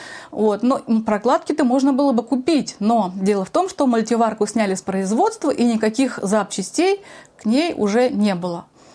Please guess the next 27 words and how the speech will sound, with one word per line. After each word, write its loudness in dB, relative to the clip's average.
И 0
в 0
итоге, 2
когда 2
она 2
совсем 0
у -2
меня -4
приказала 0
долго -2
жить, 2
пришлось -2
мне 2
купить -2
мультиварку. 0
Это 2
мультиварка 2
другой 2
компании, 2
компании 0
южнокорейской 2
Куку, -2
а, -2
ноль 2
восемь 0
ноль 2
четыре. -2